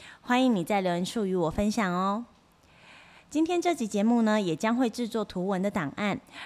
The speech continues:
如果大家有兴趣的话，可以搜寻我的I G。那我的I G账号是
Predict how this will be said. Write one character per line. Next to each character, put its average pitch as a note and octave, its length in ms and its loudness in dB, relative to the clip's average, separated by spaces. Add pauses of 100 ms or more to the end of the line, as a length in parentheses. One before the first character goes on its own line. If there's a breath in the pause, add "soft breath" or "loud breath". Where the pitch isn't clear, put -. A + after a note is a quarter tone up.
(100)
如 G#3+ 120 0
果 C4 120 4
大 C4 160 2
家 C#4 160 2
有 G3+ 160 2
兴 A#3 260 2
趣 B3 160 -2
的 F#3+ 100 0
话， F#3+ 300 0
可 - 180 -4
以 D#3+ 120 0
搜 A3 240 0
寻 F3 240 -2
我 E3 100 0
的 - 80 -6
I G#3 240 0
G。 B3 400 -2 (400 loud breath)
那 C4 140 2
我 G#3 120 4
的 G#3 80 2
I C#4+ 160 4
G E4 200 -2
账 D#4 200 2
号 C#4 220 4
是 G#3 380 -2